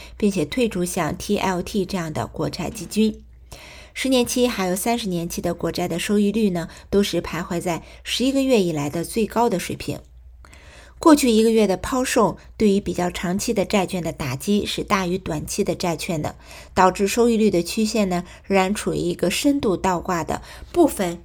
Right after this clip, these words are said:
重新陡峭的阶段。我们再来关注一个简讯啊，是说呢，索罗斯旗下的对冲基金叫做 Soros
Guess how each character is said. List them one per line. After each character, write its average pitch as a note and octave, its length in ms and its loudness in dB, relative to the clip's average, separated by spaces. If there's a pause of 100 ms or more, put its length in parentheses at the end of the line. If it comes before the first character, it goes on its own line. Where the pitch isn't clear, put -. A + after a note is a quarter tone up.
重 G#3 320 -6
新 C4+ 360 -4
陡 - 220 -4
峭 F3+ 240 -8
的 D3+ 120 -6
阶 D3 200 -6
段。 C3 220 -6 (1600)
我 A#3+ 60 -4
们 C#4 240 4
再 E4+ 120 8
来 C4+ 140 8
关 C#4 240 2
注 B3 220 4
一 G3 120 4
个 F3+ 520 4
简 C#3+ 320 -2
讯 B3 280 -2
啊， D#3 220 -2 (240)
是 C#4 140 0
说 C4 220 6
呢， G#3+ 200 6
索 G#3 180 2
罗 F3+ 200 4
斯 B3+ 200 -2
旗 G3+ 220 0
下 G3 220 2
的 F3+ 160 0
对 A#3 240 2
冲 G3+ 260 -2
基 A3 160 -4
金 A#3+ 240 -2
叫 G3 160 0
做 F3 160 0
Soros G#3+ 560 2